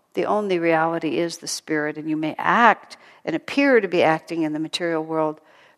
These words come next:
but your awareness is just of the spiritual world.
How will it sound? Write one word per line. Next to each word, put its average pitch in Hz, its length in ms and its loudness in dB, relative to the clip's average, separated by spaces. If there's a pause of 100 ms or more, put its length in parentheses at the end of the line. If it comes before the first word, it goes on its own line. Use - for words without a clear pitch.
but 165 140 -6
your 185 160 0
awareness 160 640 -2
is 156 160 -10
just - 400 -6 (200)
of 156 160 -8
the 147 80 -14
spiritual 147 520 -10
world. 151 400 -12